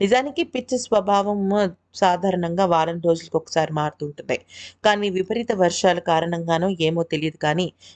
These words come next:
ఈరోజు పిచ్ స్వభావం పూర్తిగా తలకిందులైపోయింది.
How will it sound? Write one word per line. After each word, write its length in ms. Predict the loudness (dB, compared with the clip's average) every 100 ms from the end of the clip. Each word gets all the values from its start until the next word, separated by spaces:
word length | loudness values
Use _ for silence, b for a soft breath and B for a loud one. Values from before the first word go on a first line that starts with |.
| _
ఈరోజు 360 | 2 4 2 0
పిచ్ 300 | -6 -6 -8
స్వభావం 640 | -2 -2 0 0 0 -2 -2 -2
పూర్తిగా 460 | -2 -2 -2 -2
తలకిందులైపోయింది. 1120 | 2 0 0 -2 -2 -2 -4 -4 -4 -2 -2